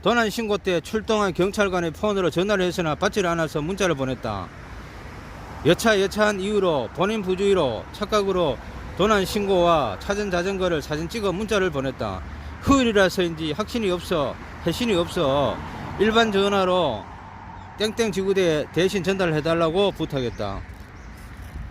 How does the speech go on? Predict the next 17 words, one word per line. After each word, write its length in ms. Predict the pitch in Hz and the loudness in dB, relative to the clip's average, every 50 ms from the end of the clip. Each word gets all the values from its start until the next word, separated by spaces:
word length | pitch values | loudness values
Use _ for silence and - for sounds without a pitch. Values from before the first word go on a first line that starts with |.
| - - - - - - - - - - - - - - - - - - - - - - - - - - - - - - - - - - - - - - - - | -10 -10 -12 -10 -12 -12 -14 -14 -14 -16 -14 -14 -14 -14 -14 -14 -14 -16 -14 -14 -14 -14 -14 -14 -14 -12 -12 -10 -10 -10 -10 -10 -8 -6 -6 -6 -6 -8 -6 2
빠른 280 | 151 170 185 226 240 208 | 2 4 4 4 4 2
정황 320 | - 165 160 190 220 214 | 0 0 2 2 0 2
변경 360 | 165 185 202 220 220 220 214 | 2 2 2 2 2 0 -2
신고가 440 | 180 - 208 190 196 180 165 151 123 | -2 -2 -2 0 0 2 2 2 0
착각 380 | - - 226 214 - 233 214 - | 0 -2 -4 -2 -2 -2 -4 0
속에 240 | - 208 196 202 185 | -2 0 0 0 0
잘못된 640 | - 190 208 220 214 196 - 196 185 185 180 - - - - - - - - - - | 2 2 0 2 0 -2 -2 -2 -2 -2 -2 -6 -10 -14 -16 -16 -16 -16 -16 -16 -12
신고가 680 | - - 208 196 175 165 143 131 135 143 135 110 90 80 85 - | -4 -2 -2 0 2 2 2 2 2 2 2 0 -2 -6 -8 0
내일부터 680 | 117 190 226 220 202 170 175 - - 165 139 123 104 82 80 | 4 6 6 6 6 2 -2 -4 -2 -2 0 0 -2 -6 -6
만일 320 | 110 139 165 196 214 202 | -2 0 0 2 2 0
조사에 400 | 170 156 143 135 220 220 214 196 | 0 -2 -4 0 2 2 2 2
들어간다면 680 | 143 151 139 143 151 160 160 170 170 160 156 147 127 95 - - - - - - - | 0 -2 -2 -2 -4 -4 -4 -4 -4 -4 -6 -6 -8 -8 -12 -14 -18 -20 -20 -14 -6
공권력 480 | - 127 135 - 214 233 226 220 202 165 | -4 -4 -2 2 2 2 2 2 2 2
낭비가 420 | 151 165 190 214 214 226 208 202 | 2 2 2 2 2 2 4 4
될 160 | 170 170 170 | 4 2 0
것이라 380 | 165 - 180 151 - 170 165 156 | -2 -2 -2 0 0 0 0 0
판단해서 760 | - - 165 160 160 160 156 156 143 - 151 127 107 95 | 0 -2 -4 -4 -2 -2 -2 -4 -4 -2 -2 -2 -2 -4